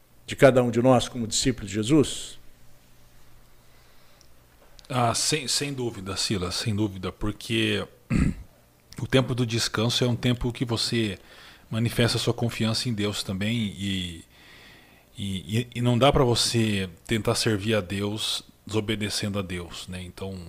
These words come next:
Speaker 2: sem dúvida, o tempo de descanso é importante. Você tava falando, eu tava lembrando da minha experiência lá nos Estados Unidos também. Americano, é, a gente tem a imagem de que eles trabalham muito, né? Ah,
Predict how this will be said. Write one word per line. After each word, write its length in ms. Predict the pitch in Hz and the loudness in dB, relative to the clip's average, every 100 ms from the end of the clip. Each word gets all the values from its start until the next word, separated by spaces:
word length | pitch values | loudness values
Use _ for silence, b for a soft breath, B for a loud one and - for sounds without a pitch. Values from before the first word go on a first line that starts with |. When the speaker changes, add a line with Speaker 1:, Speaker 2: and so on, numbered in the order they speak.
| 80 | -14
Speaker 2:
sem 240 | - - 131 | -6 -2 2
dúvida, 320 | 117 110 104 | 0 0 -6
o 40 | |
tempo 280 | 95 104 98 | -4 -6 -4
de 120 | 104 | -4
descanso 520 | 98 - - 104 - 110 | -2 -4 -2 -2 0 0
é 80 | |
importante. 540 | 107 101 101 - 107 - | 2 2 0 0 -2 -2
Você 80 | - | 0
tava 180 | 113 | 0
falando, 280 | 117 110 107 | 2 0 0
eu 80 | 110 | 0
tava 200 | 113 110 | 2 2
lembrando 540 | 110 104 95 104 107 - B B B B B | 2 0 0 0 -2 -4 B B B B B
da 80 | 110 | -2
minha 80 | 110 | -2
experiência 560 | - 113 101 101 110 | 2 0 2 0 0
lá 140 | 98 104 | 2 2
nos 160 | 110 | 2
Estados 380 | 95 - 107 98 | 0 -2 -2 -2
Unidos 320 | 104 107 101 | 0 0 -2
também. 440 | 107 98 110 135 120 | -4 -4 -2 -4 -4
Americano, 800 | 113 120 120 120 120 143 151 113 B B B B B | -4 -2 -2 -2 -2 -2 -4 -4 B B B B B
é, 160 | 110 | -10
a 120 | 101 98 | -6 -4
gente 260 | 120 - | -4 -4
tem 160 | 127 127 | -2 0
a 60 | |
imagem 380 | 127 110 113 120 | 2 2 2 0
de 80 | 110 | -4
que 120 | - | -4
eles 160 | 110 - | -6 -2
trabalham 400 | 117 110 107 104 | -2 2 0 0
muito, 400 | 95 151 180 107 | 0 0 0 -2
né? 220 | 110 190 - _ _ - - | -4 -4 -10 _ _ -20 -6
Ah, 480 | 107 101 90 90 | -4 -2 -2 -4